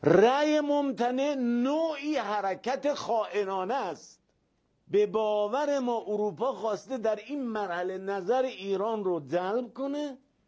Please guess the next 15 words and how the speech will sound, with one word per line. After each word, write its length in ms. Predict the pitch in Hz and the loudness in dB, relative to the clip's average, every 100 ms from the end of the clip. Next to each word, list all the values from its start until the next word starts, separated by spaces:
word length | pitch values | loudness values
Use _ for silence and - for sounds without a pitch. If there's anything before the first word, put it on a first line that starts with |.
| _ _ _ _ _ _ _ _ _ _ - | _ _ _ _ _ _ _ _ _ _ -6
اما 260 | 185 180 170 | -2 -2 0
در 360 | 170 165 151 | 0 0 -4
اقدامات 640 | 147 135 156 151 151 139 | -6 -4 -2 -2 -2 -2
دیگر 600 | 151 123 143 123 202 240 226 - _ _ _ _ _ _ _ _ _ | -4 -2 -6 0 0 0 -4 -14 _ _ _ _ _ _ _ _ _
که 100 | - | -6
آمریکا 640 | 175 160 147 147 147 - 247 | -4 -2 -2 -2 -2 -2 0
بر 180 | 226 170 | 2 2
علیه 380 | 151 147 135 | 2 0 -2
ما 200 | 147 147 | -4 -4
انجام 520 | 139 151 139 120 147 139 | -4 -6 -4 -2 -2 -2
می‌ده، 760 | 135 147 135 175 233 269 262 - _ _ _ - | -2 -2 0 2 2 2 -2 -10 _ _ _ -8
در 220 | 160 110 | -6 -8
کنار 480 | - 135 180 285 277 | -12 -8 -4 -2 -2
آمریکا 520 | 226 170 131 - 113 | -4 -8 -12 -14 -12
بایسته. 640 | 95 85 80 _ 73 | -12 -14 -18 _ -20